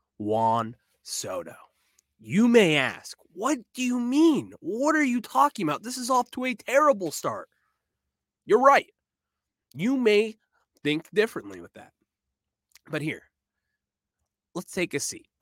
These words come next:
Let's take a step back and take a seat. We know that Juan Soto would have walked in three years from now,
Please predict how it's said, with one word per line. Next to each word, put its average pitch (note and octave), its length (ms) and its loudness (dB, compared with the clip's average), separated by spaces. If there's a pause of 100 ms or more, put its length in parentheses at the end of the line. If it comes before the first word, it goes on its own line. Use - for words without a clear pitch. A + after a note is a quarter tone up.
(420)
Let's C#3 160 -14
take G#3+ 220 -6
a A3 40 -8
step - 380 -6
back A#2 540 -8 (120)
and C#3 140 -10
take C3 280 -4
a C#3+ 40 0
seat. - 300 -8 (1040)
We G3+ 560 0
know C3+ 680 0
that A2+ 260 -8
Juan G#2+ 440 -10
Soto G2 640 -4 (300)
would B2 220 0
have A#2 340 2
walked G2+ 640 -8 (580)
in G#2 240 -10 (120)
three G#2+ 280 -6
years F2 260 -12
from - 200 -16
now, - 240 -20